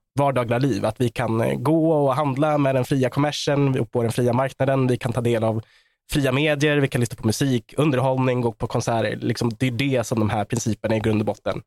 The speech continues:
åsyftar. De fria liven som vi alla lever i, i vardagen. Eh, så då tycker jag att man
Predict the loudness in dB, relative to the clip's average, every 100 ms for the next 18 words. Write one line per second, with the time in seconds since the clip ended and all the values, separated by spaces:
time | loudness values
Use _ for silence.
0 | _ -2 0 -2 -4 -6 -2 -2 0 0
1 | 2 2 0 0 0 -2 -4 _ -2 0
2 | 0 0 0 -2 -4 -2 0 -2 -6 _
3 | _ -12 -6 0 0 0 -4 -6 -6 -4
4 | -2